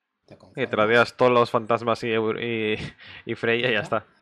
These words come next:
Speaker 1: Y te conformas y por lo
Speaker 2: Bueno,
Speaker 1: menos
Speaker 2: esta
Speaker 1: me
Speaker 2: Metatron ha curado de cuatro. Fu-, fuera coñas.
Speaker 1: Sí, no, que es, no, que es lo que tiene.
Speaker 2: A ver si tiene suerte y se roba otra. No, pero tiene un Lucius.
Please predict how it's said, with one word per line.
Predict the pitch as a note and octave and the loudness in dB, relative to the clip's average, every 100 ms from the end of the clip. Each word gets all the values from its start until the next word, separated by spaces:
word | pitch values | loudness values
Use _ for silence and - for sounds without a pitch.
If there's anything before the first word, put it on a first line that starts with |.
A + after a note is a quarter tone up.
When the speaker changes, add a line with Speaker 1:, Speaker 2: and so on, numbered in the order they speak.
| _ D#3 D3+ | _ -20 -20
Speaker 1:
Y | |
te | B2+ | -20
conformas | A2 G#2+ C3 B2 D#3 F#3+ C#3+ | -20 -20 -20 -18 -18 -16 -16
y | G#2+ G2+ G2 _ _ _ _ _ _ _ _ _ _ _ _ | -18 -20 -20 _ _ _ _ _ _ _ _ _ _ _ _
por | A#2 | -18
lo | A2+ | -10
Speaker 2:
Bueno, | A#2 | -6
Speaker 1:
menos | C#2 B2 | -4 0
Speaker 2:
esta | D3 | 2
Speaker 1:
me | C#3+ | 4
Speaker 2:
Metatron | D#3 D3 D3+ E3 A#2+ | 4 4 4 2 0
ha | C3 | 0
curado | C#3 C3+ G#2+ | 4 4 4
de | G2 | 2
cuatro. | C3+ C3+ E2 - _ _ _ | 0 0 -6 -12 _ _ _
Fu-, | - A2 | -16 -8
fuera | A2+ G2 | -4 -2
coñas. | B2+ G2+ F#2+ - - D3 | -4 -6 -12 -18 -20 -20
Speaker 1:
Sí, | D3+ _ _ | -20 _ _
no, | E3 F3 | -20 -18
que | D#3 | -18
es, | G3 | -18
no, | C#3 E3+ | -20 -20
que | D3+ _ _ _ _ _ | -20 _ _ _ _ _
es | _ | _
lo | C#3 | -18
que | B2+ | -16
tiene. | C3+ E3 C#3 _ _ _ _ _ _ _ _ _ _ _ _ _ _ _ _ _ _ _ _ _ _ _ _ _ _ _ _ _ _ _ _ _ _ _ - | -16 -18 -20 _ _ _ _ _ _ _ _ _ _ _ _ _ _ _ _ _ _ _ _ _ _ _ _ _ _ _ _ _ _ _ _ _ _ _ -18
Speaker 2:
A | |
ver | G#2+ | -18
si | - | -10
tiene | B2 A#2+ | -8 -4
suerte | A#2+ A2+ | -2 -4
y | A2 | -4
se | A2 | -2
roba | G#2 G2 | 0 0
otra. | A2+ C#3+ D3+ - | 0 -4 -6 -8
No, | B2+ F#3+ - _ - | -8 -8 -10 _ -2
pero | A#2 | -2
tiene | A#2+ A#3 | -2 -8
un | A#3+ F3 | -8 -8
Lucius. | G3+ - A#2 F#2+ F2 - - - | -8 -10 -14 -14 -14 -18 -20 -20